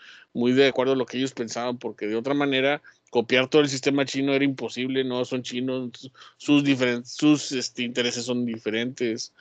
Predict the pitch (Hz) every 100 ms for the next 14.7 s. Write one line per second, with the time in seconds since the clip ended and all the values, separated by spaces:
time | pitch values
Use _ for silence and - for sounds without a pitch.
0 | - - - - - _ - 139 170 220
1 | 220 202 196 180 180 170 156 110 104 104
2 | - 139 135 135 131 127 147 170 170 143
3 | 131 127 131 143 151 156 151 - 139 135
4 | 120 123 120 120 120 123 143 135 120 117
5 | 120 120 135 139 139 131 - _ - -
6 | - _ 113 113 156 147 160 143 143 135
7 | 131 127 120 135 156 151 143 135 135 123
8 | 120 120 123 123 117 117 113 120 127 127
9 | 120 120 127 113 110 - - 113 117 113
10 | - 104 - 101 - - - - 120 117
11 | 120 135 143 127 113 113 104 120 123 123
12 | 127 123 127 127 120 117 110 123 120 110
13 | 101 110 107 113 117 107 - 107 110 110
14 | 107 113 - - - -